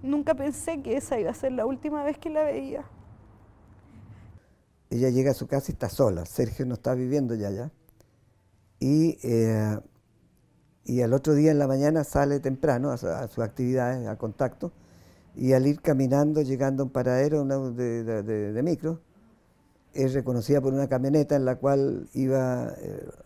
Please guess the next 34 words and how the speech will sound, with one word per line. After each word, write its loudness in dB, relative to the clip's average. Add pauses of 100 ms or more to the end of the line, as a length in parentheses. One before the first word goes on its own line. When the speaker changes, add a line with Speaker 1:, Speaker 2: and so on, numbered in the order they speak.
(260)
Speaker 2:
Romo, 2 (140)
el -8
guatón 0
Romo, 2 (460)
y, 2
y, -6
y -2
Marcia 0
Merino, -2
la -6
flaca -2
Alejandra, -4 (380)
quien -2
reconoce 0
a 2
Lumi 2
que -4
está -2
en -4
la -4
esquina, -6 (800)
advierte 2
de 2
su -6
presencia -2
y -2
de -8
inmediato 0
operan -4
y -6
la, -4 (640)
la -6
secuestran, -14
la, -8